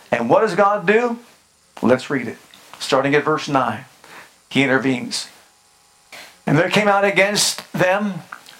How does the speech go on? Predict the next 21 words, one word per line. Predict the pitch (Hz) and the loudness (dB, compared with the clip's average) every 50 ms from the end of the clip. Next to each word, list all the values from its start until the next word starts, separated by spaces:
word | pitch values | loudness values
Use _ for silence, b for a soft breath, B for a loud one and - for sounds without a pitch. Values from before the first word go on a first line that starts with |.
| - - | -8 -4
Zerah | - 151 127 165 180 185 190 190 196 196 | -2 2 4 4 4 4 4 2 2 2
the | 151 156 | 2 2
Ethiopian | 170 190 185 190 208 202 - - 170 175 190 190 185 196 190 202 190 | 2 2 2 0 0 0 2 2 2 4 2 2 0 2 0 2 2
with | 165 160 160 143 | 2 0 0 0
an | 127 117 | -2 0
host | 117 175 208 233 220 - | 0 0 0 0 0 0
of | 180 180 | 0 0
a | 180 | 0
thousand | - - - 190 208 226 226 185 220 220 220 | 0 0 0 0 2 0 0 0 -2 0 2
thousand | 196 170 156 156 156 151 143 | 2 2 2 2 0 0 2
or | 151 147 151 | 2 2 2
a | 151 | 2
million | 156 165 190 220 214 165 147 139 131 | 2 2 2 2 2 4 2 2 2
and | 131 135 | 0 -2
three | - - 190 214 233 233 226 | -2 -2 0 2 4 4 2
hundred | 180 147 - - 208 220 202 208 214 208 - - | 2 2 0 0 0 0 2 0 0 -2 -2 -4
chariots, | - - - 202 185 165 143 131 139 143 - - - - - B B B B B B B B B | -4 0 2 2 4 4 4 2 2 0 -2 -6 -10 -10 -12 B B B B B B B B B
and | - 180 175 175 165 139 | 0 0 0 0 0 0
came | - - 214 226 247 240 233 220 - | 2 2 2 2 2 0 -2 -2 0
to | - 190 175 175 160 B B B B B - - | 2 2 2 2 0 B B B B B -6 -2
Maresha. | 160 156 156 156 170 214 233 - - - 165 - | 0 2 2 4 4 4 2 2 2 0 -2 -4